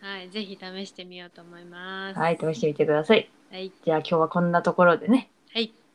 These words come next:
Speaker 2: はい。では、このラジオでは、節約や時短に関するちょっと役立つ話から、わりかしどうでもいい話まで気ままにお伝えしています。今日も最後まで聞いていただきありがとうございました。それではまた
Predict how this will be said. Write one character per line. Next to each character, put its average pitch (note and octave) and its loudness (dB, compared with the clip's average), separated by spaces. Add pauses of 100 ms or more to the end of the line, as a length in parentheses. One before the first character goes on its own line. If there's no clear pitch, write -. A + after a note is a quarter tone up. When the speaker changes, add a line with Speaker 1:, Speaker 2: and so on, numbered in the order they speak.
Speaker 2:
は G#3 4
い。 G#3+ -2 (240)
で E3 -8
は、 D#3 -12
こ F3+ -4
の F3+ 4
ラ F3 6
ジ E3 -2
オ D#3+ 2
で F3+ 4
は、 A3 6
節 - -10
約 D#3 -6
や D3+ -8
時 D3+ -20
短 D#3+ -4
に D#3 -8
関 A3 -2
す B3 -6
る G3+ -2
ち - -18
ょ - -16
っ - -18
と D#3+ -4
役 D#3 0
立 C4 4
つ A3+ -2
話 E3 -6
か - -20
ら、 - -8
わ D#3 -8
り D#3 -8
か E3 -10
し D#3 -14
ど E3 -2
う E3 -2
で E3 -2
も D#3+ -8
い C4 2
い C4 0
話 E3 -4
ま D#3 0
で - -10
気 - -8
ま F3 2
ま F3+ 2
に C#4 0
お E3 -6
伝 D3 -4
え - -10
し - -18
て D#3+ -2
い D#3 2
ま A3+ 0
す。 - -16 (420)
今 A3 4
日 G#3 4
も - -2
最 F3+ -4
後 E3+ -4
ま D#3+ -2
で D#3+ -8
聞 F3+ -4
い - -2
て F3 0
い E3+ 0
た E3+ 4
だ F3 4
き B3 0
あ F3 -2
り E3+ -2
が D#3 2
と D3 0
う D3 0
ご D#3 2
ざ F#3+ 4
い A3 8
ま B3+ 6
し - -10
た。 - -6 (420)
そ - -6
れ F3 2
で A3+ 8
は C4+ 4
ま G#3+ 6
た F3 -2